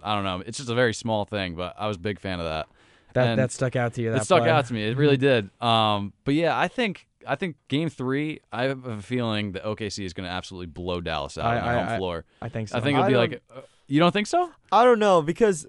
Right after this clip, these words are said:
Speaker 3: well,
Speaker 2: I think
Speaker 3: it,
Speaker 2: one of either
Speaker 3: it all,
Speaker 2: Katie or
Speaker 3: yeah.
Speaker 2: Westbrook is gonna go off.
Speaker 1: I
Speaker 3: It
Speaker 2: One
Speaker 3: all,
Speaker 1: agree.
Speaker 2: of them's gonna
Speaker 3: it
Speaker 2: go
Speaker 3: all
Speaker 2: off.
Speaker 3: depends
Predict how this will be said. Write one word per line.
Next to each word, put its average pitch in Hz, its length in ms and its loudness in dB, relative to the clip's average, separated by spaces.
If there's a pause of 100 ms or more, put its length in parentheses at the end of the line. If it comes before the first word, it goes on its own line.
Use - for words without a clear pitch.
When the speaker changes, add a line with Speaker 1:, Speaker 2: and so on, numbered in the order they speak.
(120)
Speaker 3:
well, 214 440 4
Speaker 2:
I 147 80 2
think 190 220 10
Speaker 3:
it, 165 80 10
Speaker 2:
one 190 240 12
of 175 140 8
either 156 200 8
Speaker 3:
it - 120 4
all, 165 80 10
Speaker 2:
Katie 185 180 12
or 170 80 12
Speaker 3:
yeah. 143 80 10
Speaker 2:
Westbrook 151 400 4
is 123 80 2
gonna 127 140 2
go 110 180 2
off. 101 180 0
Speaker 1:
I 123 120 6
Speaker 3:
It - 20 10
Speaker 2:
One - 80 8
Speaker 3:
all, 226 60 10
Speaker 1:
agree. 233 100 8
Speaker 2:
of 127 60 6
them's 127 160 0
gonna 185 80 4
Speaker 3:
it - 20 6
Speaker 2:
go 202 100 6
Speaker 3:
all 226 100 6
Speaker 2:
off. 107 60 4
Speaker 3:
depends 180 600 0